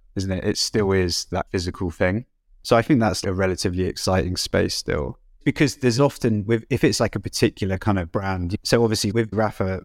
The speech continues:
magazine's a cycling magazine, but I had a brilliant editor, amazing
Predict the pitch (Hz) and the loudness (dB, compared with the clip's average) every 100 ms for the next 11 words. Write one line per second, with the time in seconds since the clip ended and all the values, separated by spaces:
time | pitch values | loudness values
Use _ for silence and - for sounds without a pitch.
0 | - 104 95 95 95 90 - - 104 135 | -6 -2 0 2 0 0 -4 -4 0 2
1 | 117 98 90 87 87 85 82 _ 107 101 | 2 -2 -2 -2 -4 -6 -8 _ -2 2
2 | 104 - - 90 104 87 107 107 101 95 | 2 2 -2 0 0 2 4 4 2 0
3 | 95 - 110 107 - 98 98 104 101 95 | -4 -2 -2 0 0 0 2 2 2 2
4 | 98 92 87 87 | 0 0 -2 -6